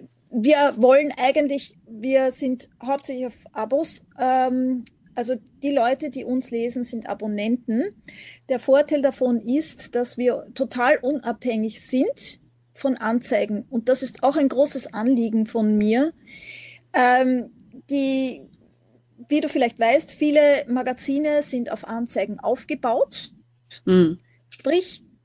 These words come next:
Speaker 1: die Anzeigen finanzieren die Redaktion. Dadurch machst du dich abhängig. Das wollten wir nie. Wir sind ein unabhängiges Magazin und wir suchen die Anzeigen auch nur aus. Das heißt, wer in Natural Horse Anzeigen schalten will,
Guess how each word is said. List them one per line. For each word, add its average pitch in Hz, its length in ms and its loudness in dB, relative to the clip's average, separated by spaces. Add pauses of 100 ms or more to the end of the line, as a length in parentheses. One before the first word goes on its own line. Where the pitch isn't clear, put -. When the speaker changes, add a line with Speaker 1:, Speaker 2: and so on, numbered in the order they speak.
(160)
Speaker 1:
die 240 100 0
Anzeigen 294 440 2
finanzieren 247 540 -2
die 233 60 -4
Redaktion. 202 680 -4 (260)
Dadurch 233 240 0
machst 226 220 -4
du 233 40 -4
dich 208 200 -8
abhängig. 196 560 -6 (140)
Das 214 180 -4
wollten 214 300 0
wir 202 100 2
nie. 262 220 4
Wir 240 100 6
sind 214 160 2
ein 202 100 -2
unabhängiges 285 720 2
Magazin 247 500 2 (1080)
und 262 320 6 (100)
wir 269 460 6 (140)
suchen 302 480 0
die - 160 -4
Anzeigen 247 580 0
auch 226 300 -2
nur 269 400 2
aus. 226 220 2
Das 240 120 -4
heißt, 233 240 -4
wer 226 220 4
in 247 140 2
Natural 233 360 -2
Horse 208 260 -4
Anzeigen 220 440 -4
schalten 220 560 0
will, 294 280 4